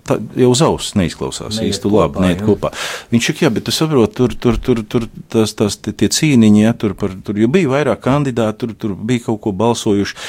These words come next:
Speaker 1: ā, neiebalsojuši, un tagad viņš saka, ir kaut kāds divas, divas nedēļas, ā, pilnīgs tukšums.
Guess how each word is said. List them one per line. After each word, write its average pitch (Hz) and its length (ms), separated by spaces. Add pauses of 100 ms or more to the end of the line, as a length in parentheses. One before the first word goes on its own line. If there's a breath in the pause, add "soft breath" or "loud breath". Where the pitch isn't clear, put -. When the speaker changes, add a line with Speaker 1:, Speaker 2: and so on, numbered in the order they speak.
(280 loud breath)
Speaker 1:
ā, 98 200 (840)
neiebalsojuši, 113 1040
un 113 80
tagad 131 320
viņš - 160
saka, 143 160
ir - 80
kaut 135 140
kāds 117 100
divas, 123 240
divas 135 380
nedēļas, 107 480 (100)
ā, 87 160
pilnīgs 110 400
tukšums. - 520